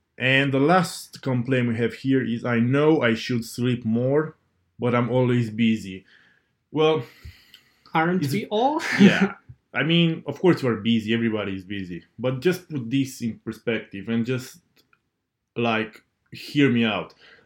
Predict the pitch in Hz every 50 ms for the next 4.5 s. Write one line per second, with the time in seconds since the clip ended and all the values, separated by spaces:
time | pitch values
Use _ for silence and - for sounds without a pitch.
0 | _ _ _ - 107 110 117 123 117 120 - - - _ _ _ - - - 151
1 | 147 143 131 - - _ _ _ _ _ _ _ _ _ _ _ _ _ _ _
2 | - 156 175 180 175 - - 156 170 185 180 123 120 110 107 101 - - - -
3 | 127 123 127 123 - - 143 143 135 120 127 - - - 127 135 143 127 117 120
4 | 120 120 127 135 143 170 175 170 - -